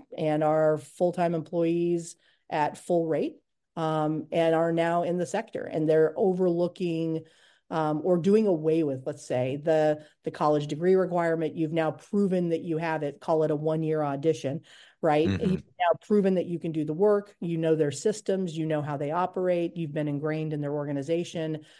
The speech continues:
Speaker 1: and they're happy to keep you. That's their whole point in doing this, is it's, it's a train to retain model for employers to cultivate new talent.
Speaker 2: Yeah, I love so much about that. I love that this is,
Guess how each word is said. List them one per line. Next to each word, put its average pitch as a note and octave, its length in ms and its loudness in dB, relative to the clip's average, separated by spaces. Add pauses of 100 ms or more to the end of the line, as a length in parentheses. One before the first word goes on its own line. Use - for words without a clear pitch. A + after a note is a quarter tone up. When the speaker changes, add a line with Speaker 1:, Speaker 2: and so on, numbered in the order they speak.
(180)
Speaker 1:
and E3 100 0
they're E3+ 80 4
happy G3 300 0
to E3 60 0
keep C#4 280 -4
you. - 140 -8
That's E3+ 240 -2
their F#3 160 0
whole F3 160 0
point F3 260 -4
in D#3 80 -4
doing E3 280 -2
this, A#2+ 180 -8
is C#3 160 -6
it's, C3+ 300 -8
it's D#3 340 -4
a D3+ 300 -4
train F#3 300 -2
to F3 60 0
retain E3 440 -2
model D3+ 340 0
for E3+ 180 -4
employers D#3 480 2
to D3+ 80 -8
cultivate D3+ 440 -6
new C3+ 100 -2
talent. D#3 400 -10 (1080)
Speaker 2:
Yeah, F2 180 0 (120)
I F#2 80 -4
love F#2+ 220 2
so G#2+ 100 2
much G2+ 160 2
about F2 240 0
that. B2 280 -2 (280)
I - 60 -4
love F#2+ 480 2
that E2+ 260 -2 (260)
this F2+ 200 -2
is, E2+ 240 -4